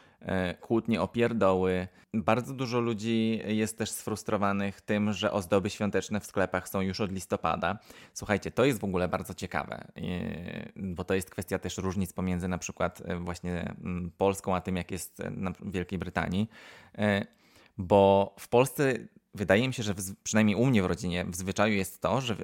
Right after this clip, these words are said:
że choinkę na przykład i z-, takie ozdoby świąteczne zakłada się, tam ubiera się, e, kilka dni przed Wigilią, tam załóżmy tydzień przed Wigilią, czy ten weekend, co jest przed, przed świętami.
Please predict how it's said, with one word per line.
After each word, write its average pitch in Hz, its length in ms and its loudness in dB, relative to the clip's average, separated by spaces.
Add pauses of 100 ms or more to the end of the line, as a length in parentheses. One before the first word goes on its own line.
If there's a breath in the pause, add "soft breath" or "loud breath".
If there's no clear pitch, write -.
że 98 200 0
choinkę 127 440 2
na 87 60 2
przykład - 320 -2
i 95 100 0
z-, 82 100 -6 (160)
takie - 260 -4
ozdoby 95 400 2
świąteczne 113 540 0 (300 loud breath)
zakłada 117 480 6
się, 104 500 4 (100)
tam 90 180 2
ubiera 104 340 6
się, 98 240 2 (440 loud breath)
e, - 60 -8 (340)
kilka 120 300 4
dni 98 200 4
przed - 420 0
Wigilią, 92 520 -2
tam 82 240 -6
załóżmy 80 300 -6 (260)
tydzień 90 320 -2
przed 85 200 -6
Wigilią, 85 360 -4
czy - 100 -14
ten 82 120 -6
weekend, 92 360 0
co - 120 -4
jest 85 120 -4
przed, 90 160 -4
przed - 260 -10
świętami. 87 460 0